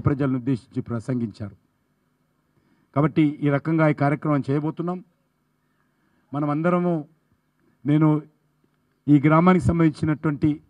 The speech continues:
అన్ని వర్గాల ప్రజలు, ఈ యొక్క గ్రామ ప్రజల యొక్క బంధువులు,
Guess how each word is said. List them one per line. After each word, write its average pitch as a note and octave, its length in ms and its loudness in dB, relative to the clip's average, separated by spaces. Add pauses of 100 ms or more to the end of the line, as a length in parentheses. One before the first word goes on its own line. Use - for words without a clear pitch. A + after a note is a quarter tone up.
(760)
అన్ని G3+ 240 10
వర్గాల D#3 320 10 (100)
ప్రజలు, A2+ 320 -2 (1400)
ఈ - 20 8 (120)
యొక్క E3 180 2 (120)
గ్రామ E3 200 8 (120)
ప్రజల E3+ 280 6
యొక్క F3+ 140 0 (120)
బంధువులు, F3+ 420 6